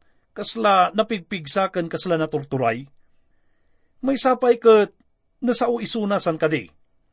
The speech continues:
Nalabit adumet kadatoy ita ket masapul na iti panakapunno iti espiritu. Tapno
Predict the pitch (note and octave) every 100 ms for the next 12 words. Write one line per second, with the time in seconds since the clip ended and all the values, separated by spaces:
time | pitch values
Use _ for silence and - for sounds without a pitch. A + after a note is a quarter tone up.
0 | _ _ _ _ _ _ _ _ - C#4
1 | C#4 A#3+ B3+ - G#3 A3+ A3+ - G3 F#3
2 | F#3 F3 F3+ F#3+ F#3 F3 E3 - G#3 F#3+
3 | G3+ F#3+ G3+ G3 F#3 F#3 E3+ - G3+ G3
4 | F#3+ - F#3 F3+ F3 E3+ D3 - F3 D3+
5 | C3+ A#2+ A2+ G#3+ A#3 A3 G3+